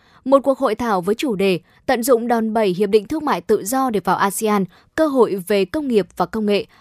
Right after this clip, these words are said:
cho các doanh nghiệp Canada tại Việt Nam đã được tổ chức tại tỉnh British Columbia vào cuối tuần qua. Tại hội thảo,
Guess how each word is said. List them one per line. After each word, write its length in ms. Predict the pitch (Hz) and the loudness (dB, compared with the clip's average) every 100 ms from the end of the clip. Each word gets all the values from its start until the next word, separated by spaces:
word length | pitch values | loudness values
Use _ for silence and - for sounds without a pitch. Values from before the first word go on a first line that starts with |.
| _ | _
cho 260 | - 220 208 | -2 0 0
các 200 | 320 - | -4 -4
doanh 180 | 247 | -2
nghiệp 180 | 208 180 - | 0 0 -2
Canada 420 | 220 208 196 196 190 | -4 -4 -2 -4 -2
tại 140 | 175 | -4
Việt 260 | 175 190 185 | -2 -4 -2
Nam 220 | 202 196 - - - | 0 0 -4 -18 -8
đã 160 | 220 240 | 0 0
được 200 | 269 - | 0 0
tổ 180 | 226 180 | 0 0
chức 220 | - 403 - | -2 -4 0
tại 160 | 208 | 0
tỉnh 280 | 202 208 175 | 2 0 0
British 640 | 202 202 185 262 359 - | 0 -2 -2 -6 -6 -6
Columbia 640 | 240 226 214 196 208 202 190 | -2 0 2 2 2 2 0
vào 140 | 190 175 | -2 -2
cuối 300 | 208 196 - | -2 -2 0
tuần 140 | 262 | -4
qua. 300 | 180 220 220 190 _ _ _ - | 0 2 2 0 _ _ _ -2
Tại 100 | 254 | 2
hội 160 | 233 | 2
thảo, 300 | 214 226 175 | 0 -2 -4